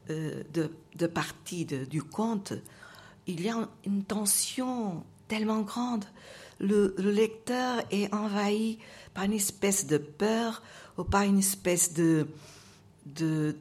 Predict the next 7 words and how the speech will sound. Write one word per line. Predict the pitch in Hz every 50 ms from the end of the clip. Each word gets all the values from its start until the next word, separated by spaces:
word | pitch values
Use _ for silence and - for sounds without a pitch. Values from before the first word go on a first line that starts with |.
| - -
d'attrait, | - - 160 156 165 - - - - - - 208 202 214 214 220 214 220 220 208 - -
euh, | 170 170 170
dangereux. | 156 175 170 170 160 156 165 170 170 185 185 175 175 - - - - - - - - - - - - - - -
Parce | 147 165 -
qu'on | - 185 185
sait | 190 - - 208 208
que, | 202 - 202 185 190 180 170